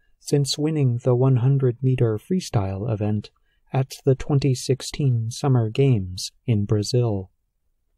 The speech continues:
His personal interests include raising crocodiles and snakes. It took some processing to accept the fact that his dream of defending his Olympic victory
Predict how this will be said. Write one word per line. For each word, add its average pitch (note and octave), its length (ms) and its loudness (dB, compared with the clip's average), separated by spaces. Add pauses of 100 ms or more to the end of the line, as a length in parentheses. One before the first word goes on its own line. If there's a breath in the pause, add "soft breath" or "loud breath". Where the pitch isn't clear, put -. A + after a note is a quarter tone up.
(140)
His B2+ 300 -2
personal B2+ 580 0
interests - 840 -6
include D3 680 0
raising E3 480 0
crocodiles F#2+ 1040 -4
and A2 240 0
snakes. - 600 -2 (1120)
It E3+ 240 -2
took A3 240 0
some C3 480 4
processing G2 960 -4
to C3+ 160 2
accept - 560 -4
the A2 140 0
fact - 420 -8 (360)
that C3+ 280 -2
his C#3+ 280 -4
dream D3+ 560 0
of B2+ 180 2
defending C3+ 640 2
his B2+ 240 0
Olympic B2+ 500 2
victory G#2+ 680 -2